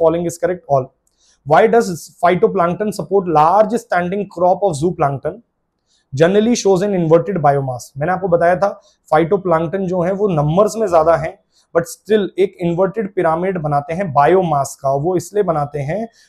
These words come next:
क्योंकि ए-, जो phytoplankton हैं वो relatively short lived होते हैं in compare to zooplankton। बिल्कुल सही है। Productivity of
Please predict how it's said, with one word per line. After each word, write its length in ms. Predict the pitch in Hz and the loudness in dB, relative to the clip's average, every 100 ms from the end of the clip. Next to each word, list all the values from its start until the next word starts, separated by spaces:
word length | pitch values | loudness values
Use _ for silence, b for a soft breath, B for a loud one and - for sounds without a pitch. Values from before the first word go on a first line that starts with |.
| _ | _
क्योंकि 500 | 170 170 147 180 214 170 | -4 -2 -4 -4 -6 -10
ए-, 160 | 170 156 | -12 -8
जो 500 | 156 190 196 196 - _ 156 | -2 2 4 4 0 _ 0
phytoplankton 720 | 165 190 175 160 165 185 156 | 0 0 0 0 0 -4 -2
हैं 60 | 196 | 0
वो 140 | 208 | 0
relatively 520 | 170 156 160 170 202 - | 2 0 -2 -4 -6 -4
short 300 | 190 180 180 | 0 0 -2
lived 120 | 170 147 | -6 -4
होते 200 | 139 190 | -4 -6
हैं 140 | 247 | -8
in 340 | _ _ 196 | _ _ -6
compare 460 | 220 180 160 151 151 | -4 -2 -2 2 2
to 160 | 151 240 | 2 -4
zooplankton। 680 | 151 160 135 131 127 131 | -2 -4 -6 -12 -12 -6
बिल्कुल 240 | 139 190 202 | -2 0 0
सही 200 | 147 127 | 0 -2
है। 100 | 120 b b b - | -6 b b b 0
Productivity 520 | 175 185 - 226 208 | 2 2 0 -4 0
of 80 | 233 | 0